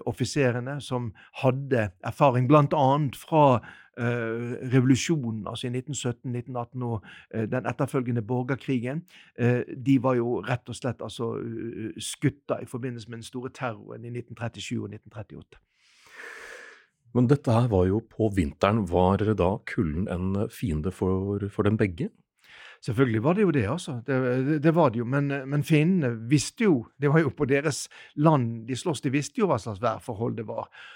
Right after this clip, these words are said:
Speaker 1: Og, eh, de, eh, s-, selv om de, de også hadde mangel på, på, på utrustning, så var de jo forberedt på å slåss en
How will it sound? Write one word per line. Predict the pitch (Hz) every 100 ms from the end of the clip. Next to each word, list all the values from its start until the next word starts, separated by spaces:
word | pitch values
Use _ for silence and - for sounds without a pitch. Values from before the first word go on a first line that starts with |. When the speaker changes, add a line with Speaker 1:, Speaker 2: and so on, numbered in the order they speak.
| - -
Speaker 1:
Og, | 143 139 127
eh, | 135 135 123
de, | 123 117 185 139 117
eh, | 120 120 117 110 104 - 78 92 92 82 - - 143
s-, | 120 - 160 -
selv | 113 160 139 127
om | 170
de, | 156 123 110 - 104
de | 127 139
også | 135 131 117
hadde | 117 117
mangel | 120 120 104
på, | - 120
på, | 117 123 117 - -
på | 151 147
utrustning, | 135 131 - 123
så | 107 151 -
var | 131 156 120
de | 143 185
jo | 131
forberedt | - 151 113 101 101
på | 139 120
å | 113
slåss | - 127 - -
en | 127 117